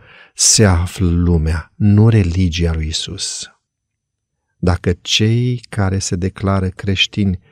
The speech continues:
îl iubesc pe Isus mai mult decât iubesc lumea,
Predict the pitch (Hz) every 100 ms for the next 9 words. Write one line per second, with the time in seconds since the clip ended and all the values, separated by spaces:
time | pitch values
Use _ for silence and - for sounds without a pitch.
0 | _ _ _ 117 107 101 110 101 101 87
1 | 127 123 - - - 104 98 - 113 -
2 | 104 104 101 98 107 160 120 87 - 92
3 | - 101 107 92 117 107 - 110 104 110
4 | 143 90 87 117